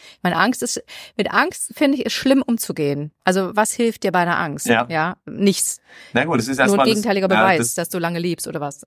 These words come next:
Speaker 1: Aber
Speaker 2: Nee, Angst kann ja viele, viele Facetten haben.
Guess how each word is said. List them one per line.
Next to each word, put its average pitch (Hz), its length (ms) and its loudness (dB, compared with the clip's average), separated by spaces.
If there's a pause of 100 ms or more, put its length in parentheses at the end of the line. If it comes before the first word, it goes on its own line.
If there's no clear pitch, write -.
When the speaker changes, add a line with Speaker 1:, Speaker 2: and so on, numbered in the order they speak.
Speaker 1:
Aber 160 280 -10 (1040)
Speaker 2:
Nee, 123 280 4 (120)
Angst 104 240 -2
kann 107 100 -2
ja 101 80 -2
viele, 101 460 -6
viele 98 160 -10
Facetten 110 440 -10
haben. 135 280 -10